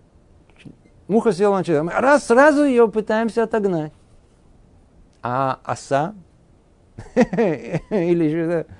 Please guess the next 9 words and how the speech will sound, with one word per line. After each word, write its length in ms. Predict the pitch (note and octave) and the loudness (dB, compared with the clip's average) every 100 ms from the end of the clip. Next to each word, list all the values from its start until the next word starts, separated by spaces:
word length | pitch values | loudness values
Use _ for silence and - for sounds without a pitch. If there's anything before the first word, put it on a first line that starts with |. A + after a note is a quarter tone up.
| - | -10
это 200 | - E3 | 0 2
моментальная 600 | D#3 F3 G3 A#3 A#3+ B3+ C4 | 4 4 4 4 2 2 2
реакция. 540 | C#4+ C4 - C#3+ - E3+ _ _ _ _ _ _ _ _ - | 0 0 -6 -12 -14 -18 _ _ _ _ _ _ _ _ -12
Чем 180 | A#3+ | -8
отличаются 560 | E4+ D4 A#3 - A#3 G#3+ | -8 -8 -6 -6 -6 -8
праведники 760 | F3+ G#3 G3+ E3 D#3+ B2 A2+ - _ _ _ _ _ _ _ _ _ _ | -8 -6 -4 -6 -8 -10 -14 -16 _ _ _ _ _ _ _ _ _ _
от 140 | - | -12
людей 400 | C#3+ C#3+ D3+ B2+ _ - - _ _ _ _ _ _ _ | -8 -4 -4 -4 _ -20 -20 _ _ _ _ _ _ _
простых? 400 | C#3 B2 - B2+ | -12 -10 -10 -12